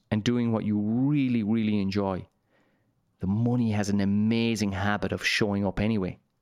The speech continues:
even though you didn't start out with money as your primary motivation.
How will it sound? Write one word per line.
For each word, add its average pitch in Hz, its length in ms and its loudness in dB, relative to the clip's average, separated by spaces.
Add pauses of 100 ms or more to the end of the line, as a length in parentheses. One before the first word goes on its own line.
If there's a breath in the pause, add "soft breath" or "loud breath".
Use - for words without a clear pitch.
(520 soft breath)
even 151 340 2
though 101 300 0 (440)
you 120 120 0
didn't 131 260 0
start 113 360 -2
out 120 160 0
with 98 180 -2
money 113 280 2
as 101 120 -2
your 104 120 0
primary 107 440 0
motivation. 104 840 -2